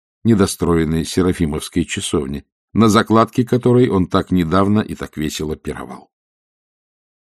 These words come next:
Тайное погребение. Похороны прошли в тайне,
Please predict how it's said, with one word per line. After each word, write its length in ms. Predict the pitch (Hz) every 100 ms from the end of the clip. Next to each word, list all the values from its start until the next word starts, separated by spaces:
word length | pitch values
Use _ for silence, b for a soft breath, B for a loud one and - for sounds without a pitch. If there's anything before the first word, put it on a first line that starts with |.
| -
Тайное 460 | 123 120 113 107
погребение. 640 | 101 104 104 82 67 - - _ _ _ _ _ _ _ _ _ -
Похороны 420 | 170 170 139 123
прошли 320 | 110 101 95
в 80 | -
тайне, 440 | 87 82 98 98